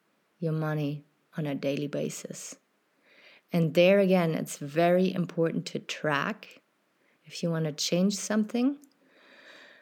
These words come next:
because the awareness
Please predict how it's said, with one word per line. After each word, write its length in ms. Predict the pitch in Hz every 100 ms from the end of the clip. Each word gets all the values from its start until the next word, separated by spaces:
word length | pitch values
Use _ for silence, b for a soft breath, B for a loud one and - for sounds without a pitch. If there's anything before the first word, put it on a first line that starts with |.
| B _
because 760 | 190 185 185 175 175 156 - - _ _ _ _ -
the 340 | 165 185 202
awareness 1080 | 202 190 190 214 269 254 160 - - - -